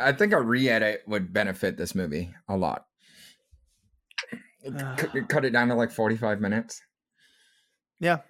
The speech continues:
Speaker 2: I
Speaker 1: An
Speaker 2: think a
Speaker 1: hour.
Speaker 2: re-edit
Speaker 1: Keep
Speaker 2: would
Speaker 1: all, keep all the good parts.
Speaker 2: But, uh, that's never gonna happen.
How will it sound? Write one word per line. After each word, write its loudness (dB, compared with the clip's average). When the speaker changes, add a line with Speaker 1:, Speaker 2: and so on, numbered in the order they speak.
Speaker 2:
I -12
Speaker 1:
An -4
Speaker 2:
think 4
a 2
Speaker 1:
hour. 2
Speaker 2:
re-edit -2
Speaker 1:
Keep 2
Speaker 2:
would 0
Speaker 1:
all, 0
keep -2
all 2
the -2
good -2
parts. -6
Speaker 2:
But, -10
uh, -4
that's -4
never -6
gonna -8
happen. -10